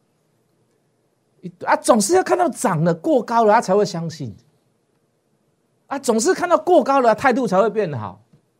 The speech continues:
那我们之前所讲的，我讲实话，一百四十几跟一百七十几摊平，我们算成本一百六好了啦，我已经高估了一百六了。对不对？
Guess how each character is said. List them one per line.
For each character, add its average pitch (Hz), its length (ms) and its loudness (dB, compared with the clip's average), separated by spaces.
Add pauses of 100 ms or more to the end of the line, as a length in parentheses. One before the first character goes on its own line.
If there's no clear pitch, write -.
(720)
那 370 180 0
我 254 80 2
们 247 100 -2
之 359 140 -4
前 311 100 0
所 254 180 -2
讲 214 240 -4
的， 131 280 -6 (1300)
我 160 80 -16
讲 165 200 -12
实 185 200 -2
话， 247 160 0
一 277 40 -2
百 214 140 -2
四 233 200 -6
十 220 60 -6
几 160 200 -10
跟 220 120 -4
一 233 60 -4
百 190 140 -2
七 202 180 -10
十 160 80 -6
几 135 140 -8
摊 202 200 -2
平， 143 160 -8
我 131 60 -10
们 143 100 -10
算 175 200 -4
成 175 180 -8
本 147 100 -6
一 180 60 -12
百 127 160 -6
六 139 220 -8
好 107 160 -10
了 95 100 -16
啦， 90 180 -20 (520)
我 151 120 -8
已 170 60 -6
经 165 60 -8
高 170 180 -2
估 160 220 -8
了 139 100 -4
一 170 60 -8
百 113 160 -12
六 117 240 -10
了。 95 120 -20 (920)
对 165 80 -6
不 151 80 -6
对？ 117 240 -6